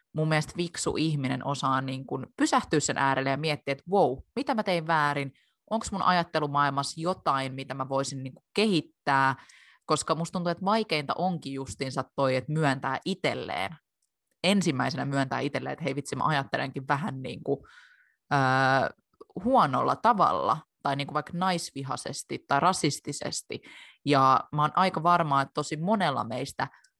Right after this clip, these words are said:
mullakin on var-, varmasti vieläkin paljon, öö, rasistisia niin kuin jotain ajatuksia, mitkä on tullut muuhun rakenteellisesti,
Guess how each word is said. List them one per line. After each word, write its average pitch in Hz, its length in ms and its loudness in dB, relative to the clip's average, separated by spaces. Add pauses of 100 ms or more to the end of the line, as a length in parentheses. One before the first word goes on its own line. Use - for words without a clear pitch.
(140)
mullakin 165 500 4
on 131 80 -4
var-, 143 300 0
varmasti 143 440 -2
vieläkin 139 540 -2
paljon, 131 460 -2 (800)
öö, 139 200 -2
rasistisia 139 840 -4
niin 131 300 -6
kuin 135 260 -4 (420)
jotain 147 360 2
ajatuksia, 147 600 2
mitkä 139 260 -2
on 139 120 -2
tullut 139 240 0
muuhun 139 240 -6
rakenteellisesti, 143 1300 -2